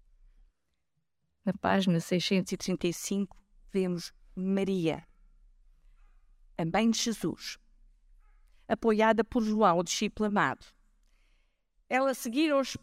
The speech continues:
passos do filho até ao Calvário. Vira-o desmaiar sob o peso da cruz, ansiar a suster com uma mão aquela cabeça ferida, lavar a sua fronte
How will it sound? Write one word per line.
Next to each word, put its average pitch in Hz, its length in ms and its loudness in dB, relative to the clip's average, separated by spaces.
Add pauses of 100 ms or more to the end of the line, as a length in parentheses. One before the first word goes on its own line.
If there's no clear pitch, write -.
(120)
passos 285 520 2
do 226 140 -4
filho 285 880 0
até 247 180 2
ao 240 120 2
Calvário. 202 920 0 (1600)
Vira-o 233 380 2
desmaiar 202 540 2
sob 180 260 -4
o 180 60 -2
peso 185 280 -4
da 190 80 -2
cruz, 185 380 -2
ansiar 254 500 2
a 254 60 2
suster 254 880 0 (320)
com 254 100 2
uma 226 160 6
mão 233 240 4
aquela 220 360 2
cabeça 214 480 -2 (100)
ferida, 220 400 -4
lavar 233 640 2 (320)
a 220 60 -2
sua 226 260 -2
fronte 240 560 -2